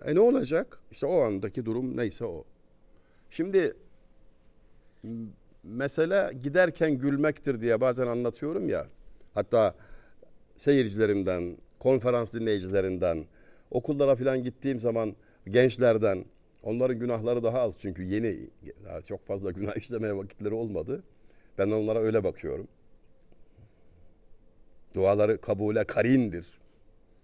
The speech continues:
Bana dua edin diyorum. "Nasıl dua edelim hocam?" diyorlar. E, ölürken gülsün diye dua edin. E, neden?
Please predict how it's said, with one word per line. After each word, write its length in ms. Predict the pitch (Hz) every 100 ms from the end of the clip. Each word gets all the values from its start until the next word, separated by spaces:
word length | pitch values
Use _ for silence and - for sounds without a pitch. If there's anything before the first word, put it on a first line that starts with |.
| -
Bana 200 | 143 160
dua 220 | 147 160
edin 200 | 147 117
diyorum. 240 | 101 123 143
"Nasıl 240 | 170 151
dua 200 | 147 127
edelim 220 | 117 104
hocam?" 300 | 95 87 85
diyorlar. 320 | 78 80 131 - - - - - - - - - - - -
E, 100 | 92 -
ölürken 520 | 101 113 127 143 131
gülsün 380 | 117 110 - 170
diye 180 | 180 147
dua 240 | 135 113
edin. 220 | 101 - - - - _ _ - _ - - - 85
E, 40 |
neden? 300 | 101 104 113